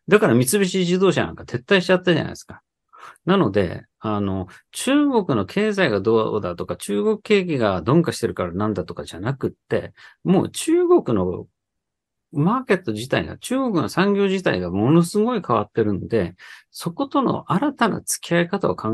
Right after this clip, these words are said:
えないと、もうどうにもならんってことです。昔みたいに、あ、中国市場は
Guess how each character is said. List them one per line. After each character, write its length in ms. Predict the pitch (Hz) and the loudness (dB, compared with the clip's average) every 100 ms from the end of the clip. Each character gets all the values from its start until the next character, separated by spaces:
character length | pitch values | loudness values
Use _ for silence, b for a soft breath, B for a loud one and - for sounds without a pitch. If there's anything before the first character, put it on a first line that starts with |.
| 113 | 0
え 60 | |
な 140 | 113 87 | 0 -4
い 80 | - | -4
と、 300 | 123 92 - _ - | -4 -4 -8 _ -6
も 80 | 135 | -2
う 20 | |
ど 140 | 135 151 | 4 6
う 240 | 247 269 | 6 2
に 80 | 254 | -2
も 120 | 233 | -2
な 120 | 214 | 0
ら 100 | 190 | 2
ん 40 | 156 | 2
っ 20 | |
て 80 | - | 0
こ 120 | 98 | -8
と 80 | - | -10
で 60 | |
す。 140 | - - _ _ _ _ _ _ _ | -16 -20 _ _ _ _ _ _ _
昔 340 | - 175 240 254 | 2 2 4 2
み 140 | 240 | 2
た 180 | 233 180 | 4 4
い 60 | 165 | 6
に、 380 | 185 104 - - | 4 4 -2 -6
あ、 140 | 135 | -4
中 320 | 131 180 175 | 0 2 2
国 480 | 160 170 170 160 151 - _ - | 0 0 2 2 -2 -6 _ -16
市 260 | - 165 | -8 -2
場 140 | 151 | 4
は 120 | 113 | 4